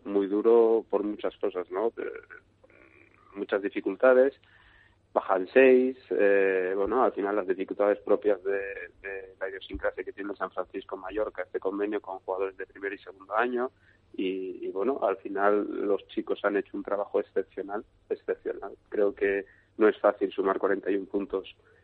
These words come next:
en esta categoría y, y más con las dificultades que había este año. Y bueno,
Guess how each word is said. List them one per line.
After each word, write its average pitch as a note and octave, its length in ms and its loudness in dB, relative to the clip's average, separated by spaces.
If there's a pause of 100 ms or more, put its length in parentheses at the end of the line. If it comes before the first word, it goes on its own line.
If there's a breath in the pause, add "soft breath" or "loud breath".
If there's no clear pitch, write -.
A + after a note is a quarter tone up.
(180 soft breath)
en G2+ 120 0
esta F#2+ 200 0
categoría G2 760 0
y, F#2+ 280 -4
y F#2+ 40 -2
más G2+ 200 -2
con G2 120 0
las F2+ 120 -6
dificultades F#2+ 520 -2
que - 80 -8
había G2 180 -10
este - 200 -4
año. A2 280 0 (340)
Y F#2+ 440 -6
bueno, - 240 -8